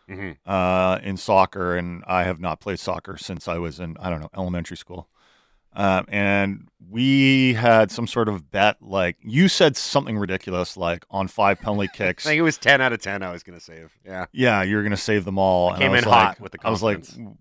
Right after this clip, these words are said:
Speaker 2: "What are you, what are you, out of your mind?" Didn't we even ask, uh,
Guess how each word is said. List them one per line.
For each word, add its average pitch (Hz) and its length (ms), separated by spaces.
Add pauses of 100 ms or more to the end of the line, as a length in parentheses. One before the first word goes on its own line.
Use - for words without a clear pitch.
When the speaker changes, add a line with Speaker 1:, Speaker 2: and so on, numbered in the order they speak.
(140)
Speaker 2:
"What 151 240
are 104 40
you, 87 60 (120)
what 123 140
are - 20
you, 71 100
out 90 60
of 110 60
your 90 100
mind?" 110 320 (640)
Didn't 220 180
we 262 160
even 185 220
ask, 127 500
uh, 98 720